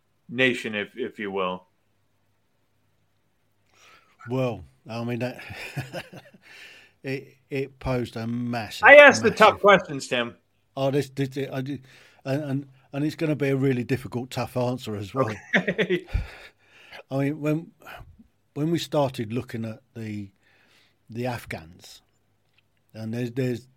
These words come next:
Speaker 2: it's a really, really complicated, complex people.
Speaker 1: Yeah.
Speaker 2: They, they, they work off a, a thing called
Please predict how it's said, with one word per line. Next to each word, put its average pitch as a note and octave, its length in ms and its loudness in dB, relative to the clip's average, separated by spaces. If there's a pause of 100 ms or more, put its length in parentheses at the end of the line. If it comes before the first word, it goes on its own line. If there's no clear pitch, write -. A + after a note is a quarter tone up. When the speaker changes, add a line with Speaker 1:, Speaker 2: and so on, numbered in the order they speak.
(2250)
Speaker 2:
it's A2 140 -12
a B2+ 80 -4 (220)
really, C#3 400 2 (240)
really A2+ 460 0
complicated, B2 1200 -8
complex B2+ 920 -6 (2250)
people. - 480 -8 (640)
Speaker 1:
Yeah. E3 140 -12 (480)
Speaker 2:
They, A#2 180 -6
they, A#2 400 -8
they A#2 160 -6
work C3+ 340 -2
off B2+ 240 -4
a, A#2 200 -14
a A2+ 40 -14
thing A#2 260 -6
called A2 280 -8